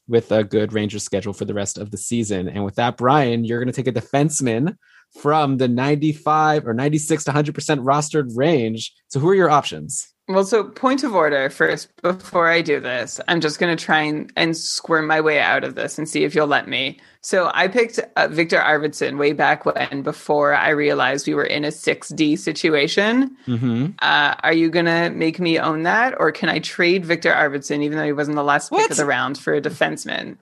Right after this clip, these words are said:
Speaker 2: from the
Speaker 1: No.
Speaker 2: same band?
Speaker 1: <laughs> No. What do you mean you didn't know also? It's, like, in the spreadsheet,
Speaker 2: I
Speaker 1: and
Speaker 2: know.
Speaker 1: we
Speaker 2: Well,
Speaker 1: said it in the
Speaker 2: but this is
Speaker 1: Discord
Speaker 2: what I'm
Speaker 1: chat.
Speaker 2: saying. This is what I'm
Speaker 1: <laughs>
Speaker 2: saying. You, I had ample warning. I acknowledge.
Speaker 1: I, if it was just between us,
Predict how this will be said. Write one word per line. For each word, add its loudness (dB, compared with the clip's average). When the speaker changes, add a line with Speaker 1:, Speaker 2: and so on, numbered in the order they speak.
Speaker 2:
from -2
the 0
Speaker 1:
No. 4
Speaker 2:
same 2
band? -6
Speaker 1:
<laughs> 0
No. -2
What -2
do 2
you -4
mean 2
you 0
didn't 0
know 2
also? 2
It's, 0
like, -2
in 0
the 2
spreadsheet, 0
Speaker 2:
I 0
Speaker 1:
and 2
Speaker 2:
know. 2
Speaker 1:
we 2
Speaker 2:
Well, 0
Speaker 1:
said 2
it 2
in 0
the 2
Speaker 2:
but -6
this 2
is 0
Speaker 1:
Discord 2
Speaker 2:
what 2
I'm 0
Speaker 1:
chat. 2
Speaker 2:
saying. 2
This 0
is -4
what 2
I'm 2
Speaker 1:
<laughs> -2
Speaker 2:
saying. 0
You, 2
I -2
had 2
ample 0
warning. 0
I 2
acknowledge. 0
Speaker 1:
I, 2
if -2
it 2
was 0
just -2
between 0
us, 0